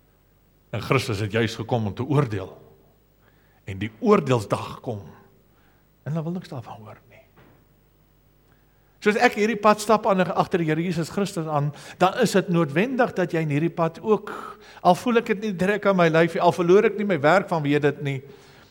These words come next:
sal die mense jou allerhande snaakse goed sê. Leuns agteraf vertel, halwe waarhede. Dis deel van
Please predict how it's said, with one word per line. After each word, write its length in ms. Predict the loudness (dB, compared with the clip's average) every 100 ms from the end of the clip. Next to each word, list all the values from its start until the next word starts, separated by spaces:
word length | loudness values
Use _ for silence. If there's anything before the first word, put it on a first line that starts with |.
| _ _ _ _ _ _ _ _ _ -20 -20 _ _ -4
sal 160 | 0
die 60 | 2
mense 280 | 0 0 0
jou 120 | 0
allerhande 400 | 2 2 0 -4
snaakse 400 | -4 -4 -4 -6
goed 220 | -10 -10
sê. 240 | -8 -8 -8 -12 -20 _ _ _ _ _ _ _ _
Leuns 340 | -2 0 0 0
agteraf 460 | -4 -2 -2 -2 -4
vertel, 440 | -8 -6 -4 -6 -12 -20 -20 -6
halwe 280 | 0 0 0
waarhede. 640 | 2 2 0 -4 -6 -8 -12 -14 _ _ _ _ _ _ _ _
Dis 160 | -12 -8
deel 300 | -2 0 0 -4
van 160 | -8